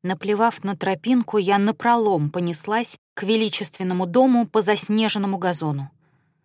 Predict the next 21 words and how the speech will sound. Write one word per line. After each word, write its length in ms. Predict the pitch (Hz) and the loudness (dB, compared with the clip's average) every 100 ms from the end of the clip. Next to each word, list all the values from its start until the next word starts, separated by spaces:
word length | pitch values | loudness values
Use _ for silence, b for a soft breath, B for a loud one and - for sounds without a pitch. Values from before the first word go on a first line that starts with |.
| _ _ _ - | _ _ _ 0
Кайлан 440 | 247 294 202 185 | 2 4 4 2
уже 200 | 196 240 | 0 2
достиг 480 | 247 - - 208 - | 0 0 -4 -6 -6
входа 560 | - - 277 233 185 - _ | -10 0 0 2 -2 -4 _
и 160 | - 254 | 0 2
распихивал 840 | 247 - - 262 220 208 175 175 | 2 -2 -2 0 0 -2 0 0
зевак 440 | 170 208 226 - | 0 2 2 2
локтями, 560 | 185 185 - 285 294 254 | -2 -4 -2 0 2 2
пытаясь 420 | 214 233 240 226 | 2 0 0 0
подобраться 640 | - 208 190 226 220 - 208 | -2 0 2 2 0 -2 -4
ближе. 600 | 202 226 214 160 - - _ _ _ _ _ _ _ _ | -2 -2 -2 -4 -8 -12 _ _ _ _ _ _ _ _
Гости 480 | 151 190 247 - 254 | -2 0 0 -2 -8
праздника, 680 | - 247 247 247 262 262 240 B B B | -2 -2 0 0 0 -2 -4 B B B
задрав 560 | 185 190 214 220 220 175 | -2 0 2 4 2 0
головы, 480 | 185 262 254 233 233 | 2 4 4 0 -2
смотрели 640 | - 202 185 226 247 220 | -2 -2 -2 -2 2 2
на 160 | 202 202 | 0 -2
напуганную 840 | 208 208 - 233 208 208 202 202 | -2 -2 -6 -8 -4 -4 -4 -4
женщину, 840 | 175 233 254 226 - 180 160 156 b b b b b _ | -4 0 0 0 -6 -6 -6 -6 b b b b b _
которая 340 | 208 208 214 | -8 -2 -2
тряслась 840 | - 226 - - 233 269 - - | -2 -4 -4 -2 2 2 0 -6